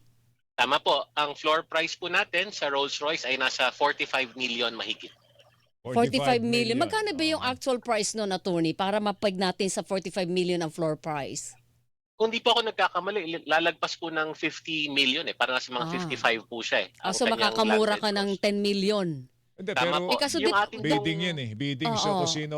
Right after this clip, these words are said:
Speaker 2: Tsaka
Speaker 3: ah,
Speaker 2: depreciated
Speaker 3: highest
Speaker 2: na yun,
Speaker 3: bidder.
Speaker 2: di ba?
Speaker 3: Oo.
Speaker 2: Oo.
Speaker 3: Sino highest
Speaker 1: Tama po.
Speaker 3: bidder?
Speaker 1: Yung ating pong floor price, ah, kinompute po to, kinompute po ito ng isang committee at, ah, taken into account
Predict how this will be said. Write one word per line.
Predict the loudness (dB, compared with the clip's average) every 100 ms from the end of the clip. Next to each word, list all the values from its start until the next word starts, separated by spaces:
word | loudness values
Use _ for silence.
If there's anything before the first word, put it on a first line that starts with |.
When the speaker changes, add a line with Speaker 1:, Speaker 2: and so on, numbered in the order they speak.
| -4
Speaker 2:
Tsaka | -2 0
Speaker 3:
ah, | 0
Speaker 2:
depreciated | 2 0 2 0 0 0
Speaker 3:
highest | 0
Speaker 2:
na | 0
yun, | 0
Speaker 3:
bidder. | -2
Speaker 2:
di | -4
ba? | -4 -4
Speaker 3:
Oo. | -6
Speaker 2:
Oo. | -6 -8 -12 _ _ _
Speaker 3:
Sino | -10 -8
highest | -4 0
Speaker 1:
Tama | 2 4
po. | 2
Speaker 3:
bidder? | 2
Speaker 1:
Yung | 2
ating | 0 0 -4
pong | -2
floor | 0 0 0
price, | 0 0 0 -2 -4
ah, | -2 0
kinompute | -2 -4 -2 -4 -4
po | -10
to, | -8 -8 -14 -20 _ -2
kinompute | 0 0 -2 -4
po | -4
ito | -2 0
ng | 2 0
isang | 0 -2
committee | 0 -2 -2 -2 -4 -6 -18 -20 -20 -4
at, | 2 2 2
ah, | -2
taken | 2 0 0 -4
into | -2
account | -2 0 -4